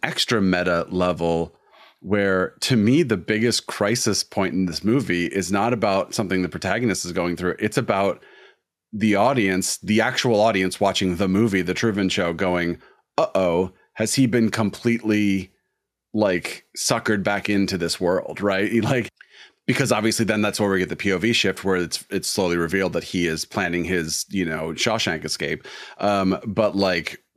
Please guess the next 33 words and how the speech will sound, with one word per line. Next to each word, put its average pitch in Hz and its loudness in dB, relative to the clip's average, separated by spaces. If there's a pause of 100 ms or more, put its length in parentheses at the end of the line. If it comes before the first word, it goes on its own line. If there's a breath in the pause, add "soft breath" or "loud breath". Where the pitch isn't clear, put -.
(260)
for 107 2
a 87 -2
second 113 -2
there, 90 2
for, 98 -2
like, 87 0
a 85 -4
five-minute 90 -2
period, 107 0 (120)
we, 95 2
the 87 0
audience, 98 2
have 87 -2
been, 87 -2 (260)
uh, 98 0
in, 98 2
like, 87 0
an - -4 (100)
extra 123 0
meta 90 2 (120)
level, 87 0
have 82 -2
been 87 -4
suckered 92 -2
into, 87 -2 (320 soft breath)
into 90 -6
thinking, 82 -4
like, 80 -4
"Oh, 92 2 (520 soft breath)
maybe 95 2
everything's 90 0
back 87 -4
to - -6